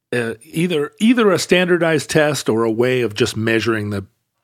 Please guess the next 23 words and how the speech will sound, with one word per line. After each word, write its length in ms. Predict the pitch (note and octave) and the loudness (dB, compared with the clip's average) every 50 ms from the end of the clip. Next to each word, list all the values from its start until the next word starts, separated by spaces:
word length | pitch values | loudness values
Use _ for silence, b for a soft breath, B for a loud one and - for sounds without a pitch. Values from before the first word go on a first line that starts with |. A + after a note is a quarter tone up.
| _ | _
you 140 | - B2+ B2 | -6 -6 -4
know, 140 | G#2+ G#2 F#2+ | -4 -4 -6
the, 320 | F#2 A2+ G#2+ G2+ G2+ G2+ - - - - | -4 -4 -4 -4 -4 -6 -10 -18 -10 -8
the, 240 | A2 G2+ G2 G2 | -6 -6 -6 -8
um, 300 | F#2+ F#2 F#2+ F#2+ G2 G#2 - _ _ _ _ _ B B B B B B B B B - | -10 -10 -12 -12 -14 -18 -20 _ _ _ _ _ B B B B B B B B B 0
basically 320 | - C3 A#2 - - G#2+ G2+ | 0 0 0 2 -2 -4 -4
the, 180 | F2+ F#2+ - - _ _ _ - | -4 -6 -10 -12 _ _ _ -10
the, 120 | - G#2 F2 - _ _ _ _ _ _ _ _ _ _ _ _ _ | -8 -8 -8 -10 _ _ _ _ _ _ _ _ _ _ _ _ _
the 80 | - C3+ | -4 0
basic, 500 | B2+ F3+ E3+ D3+ - B2+ G#2+ - _ _ _ _ - | 2 2 2 2 0 -2 -4 -4 _ _ _ _ -8
uh, 260 | A#2 A#2+ A2+ G#2+ G2+ | -6 -4 -4 -4 -4
the 160 | G2+ G#2 C3 C3+ | 0 2 2 4
mean 480 | D3+ F#3 G3+ F#3 D#3+ D3 C#3 C3+ B2 | 4 4 2 2 2 0 0 -2 -2
standard 500 | A#2+ - - C#3 C3+ B2 A2+ A2 A2 G2+ | -4 -2 0 2 2 2 2 2 0 0
of 140 | G2+ G2 G#2+ | 0 0 0
writing 460 | A2+ G#2+ G#2+ G#2 G2+ G2+ F#2+ G2 G#2+ - | 0 2 2 0 -2 -4 -6 -8 -8 -8
at 200 | G#2 G2+ - - | -10 -10 -10 -10
the 100 | - - | -12 -12
college. 480 | - G2 F2+ - F#2 F#2+ _ - b b b b b b b b b b b b b _ _ | -10 -12 -12 -14 -16 -20 _ -20 b b b b b b b b b b b b b _ _
And, 400 | - C3 B2+ B2+ B2 B2 B2 - - | -2 -2 0 0 -2 -4 -8 -10 -6
you 140 | - E3+ F3+ | -4 -2 -2
know, 160 | D3+ A2 A2 | -2 -4 -4
I 280 | - B2+ B2+ C#3 D3 | -2 -2 0 0 0